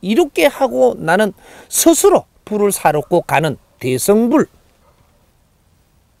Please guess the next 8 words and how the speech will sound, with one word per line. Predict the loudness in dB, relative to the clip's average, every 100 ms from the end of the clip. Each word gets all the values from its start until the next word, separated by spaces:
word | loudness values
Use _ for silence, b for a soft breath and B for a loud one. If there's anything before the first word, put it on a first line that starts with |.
| _ _ _ _ _ _ _ _ _ -20
그게 | -4 4 4 2
미래 | -10 -4 0 2 2
부처님들이라고 | 0 -8 -4 -4 -4 -4 -4 -4 -4 0 0
이야기했던, | 4 4 4 0 -4 -8 -18 -20 _ _ _ _ _ _ _ _ _ _ _ _ _ _ _ _ _ _ _ _ _ _ _ _ _
이게 | -4 2
홍익인간 | 2 0 -4 0 0 -2 -4 -4 -2 -2
시대라고 | -4 -8 -8 -6 2 4
하고 | 2 -4 -12